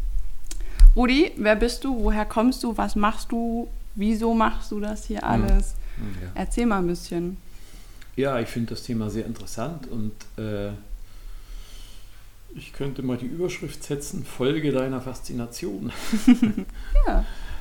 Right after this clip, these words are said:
Speaker 2: Äh, es fing bei mir mit siebzehn an. Da, wir hatten einen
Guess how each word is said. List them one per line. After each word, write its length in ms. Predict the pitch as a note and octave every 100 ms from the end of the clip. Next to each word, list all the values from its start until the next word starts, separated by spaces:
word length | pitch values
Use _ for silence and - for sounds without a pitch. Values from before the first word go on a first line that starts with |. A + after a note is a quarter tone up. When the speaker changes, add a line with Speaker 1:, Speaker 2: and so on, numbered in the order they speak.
| -
Speaker 2:
Äh, 160 | G#2+ A2 G#2+
es 140 | -
fing 260 | A#2+ B2+ B2
bei 120 | A#2
mir 420 | A2+ A2 A2+ A2+
mit 200 | A2 A2 - - -
siebzehn 580 | G#2 F#2+ A#2+ - G2+ F2
an. 240 | E2+ E2 - - - - - - - - - - - -
Da, 520 | - F2 F#2 G#2 G#2+ A2+ A2 - - - - G#2 -
wir 200 | A2+ A2+
hatten 280 | B2+ - B2
einen 540 | A2+ A2 G#2+ A2 A2